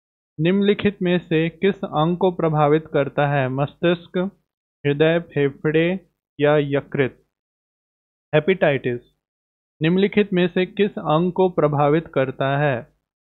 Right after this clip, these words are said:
मस्तिष्क, हृदय, फेफड़े या यकृत?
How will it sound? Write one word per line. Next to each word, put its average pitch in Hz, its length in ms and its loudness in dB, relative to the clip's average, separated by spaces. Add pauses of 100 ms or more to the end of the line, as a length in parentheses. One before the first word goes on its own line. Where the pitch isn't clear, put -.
मस्तिष्क, 175 580 -2
हृदय, 160 580 2
फेफड़े 160 640 0
या 151 380 2 (500)
यकृत? 143 540 -2